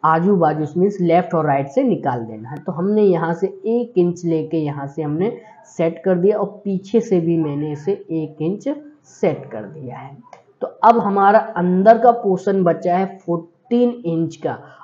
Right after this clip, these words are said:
अब fourteen inch का होने के बाद अब आपको क्या करना है कि हमें ऊपर का हिस्सा सिर्फ और सिर्फ कितना रखना है, हमें अंदर का हिस्सा ऊपर का सिर्फ seven inch का रखना है। तो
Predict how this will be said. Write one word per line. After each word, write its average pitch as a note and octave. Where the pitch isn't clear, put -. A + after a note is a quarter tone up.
अब F3
fourteen E3+
inch G#3+
का G#3
होने F3
के F3+
बाद D3
अब G3
आपको F3+
क्या F3
करना D#3
है D#3+
कि F#3
हमें F3+
ऊपर E3+
का G#3
हिस्सा F#3
सिर्फ A3+
और F3+
सिर्फ F3+
कितना G3+
रखना C3
है, G#2
हमें G#3
अंदर F3
का F3
हिस्सा D#3
ऊपर F3
का E3+
सिर्फ A3+
seven F#3+
inch E3
का F3+
रखना D#3+
है। F3+
तो F#3